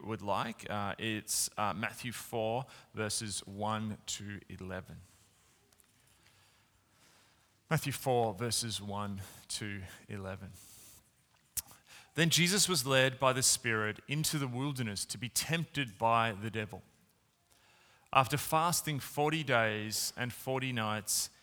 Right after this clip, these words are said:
he was hungry. One of the great understatements of Scripture. The tempter came to him and said, "If you are the Son of God, tell these stones to become bread."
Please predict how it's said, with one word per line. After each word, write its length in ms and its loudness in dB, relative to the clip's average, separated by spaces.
he 460 -2
was 300 -2
hungry. 580 -6
One 80 -10
of 40 -6
the 40 -4
great 320 2
understatements 880 -2
of 140 -8
Scripture. 480 -8
The 60 -4
tempter 520 4
came 380 4
to 120 2
him 440 -4
and 120 2
said, 540 2
"If 220 2
you 180 4
are 340 6
the 120 0
Son 260 4
of 180 -4
God, 380 -6
tell 360 2
these 240 0
stones 800 -2
to 160 -10
become 540 -6
bread." 380 -6